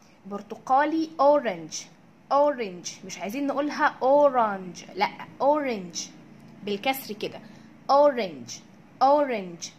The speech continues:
برتقالي. أحمر، red، red، آر إي، ر،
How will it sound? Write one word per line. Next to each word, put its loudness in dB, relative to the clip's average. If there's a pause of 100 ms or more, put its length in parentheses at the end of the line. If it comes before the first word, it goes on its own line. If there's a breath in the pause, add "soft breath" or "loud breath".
برتقالي. 0 (800)
أحمر، 0 (320)
red، -4 (640)
red، -2 (400)
آر 0
إي، -2 (180)
ر، 0